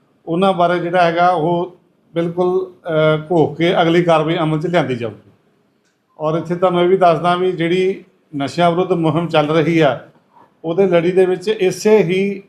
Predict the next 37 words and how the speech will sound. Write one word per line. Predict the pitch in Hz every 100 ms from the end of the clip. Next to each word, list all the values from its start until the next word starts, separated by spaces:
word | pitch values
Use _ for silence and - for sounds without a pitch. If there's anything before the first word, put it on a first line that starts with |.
| -
ਇਹ, | 175 175 180 180
ਇਹ | 170
ਜਿਹੜਾ | 170 180 180
ਲਵਪ੍ਰੀਤ | 170 156 156 175 175
ਸਿੰਘ | 180 170
ਫੜਿਆ | 147 151 147
ਹੈਗਾ, | 156 156 143 147 _ _ _ _
ਇਹ | 175 185 190 208 - _ _
ਬਿਲਕੁਲ | 147 165 170 196
ਤੁਹਾਨੂੰ | 185 190 165
ਦੱਸਦਾ | 156 151 175
ਵੀ | 185
ਇਹਦੇ | 185
ਪਹਿਲਾਂ | 180 175 185
ਕੋਈ | 170 175
ਮੁਕੱਦਮਾ | 175 151 147 165
ਦਰਜ | 160 139 151
ਨਹੀਂ। | 170 - - _ _ _ _ _ 165
ਇਹ | 175
ਫਰੈਸ਼ | - 165 190 -
ਬੰਦਾ | 156 160 170 165
ਹੈਗਾ | 156 165
ਜਿਹੜਾ | 175 170 180
ਨਵਾਂ | 165 151 165
ਕੰਮ | 160 160
ਕਰਨਾ | 165 160 165
ਸ਼ੁਰੂ | 160 160
ਕੀਤਾ | 165 151 156
ਸੀਗਾ | 147 156 170
ਇਹਨੇ। | 165 170 175 _ _ _ _ _ 147
ਜਿਹੜੇ | 151 175
ਨਵੇਂ | 160 147 165
ਬੱਚੇ | 156 160 175
ਜਿਹੜੇ | 160 165 170
ਹੈਗੇ | 165 160 170
ਆ |
ਕਿੱਦਾਂ, | 170 156 160 170 170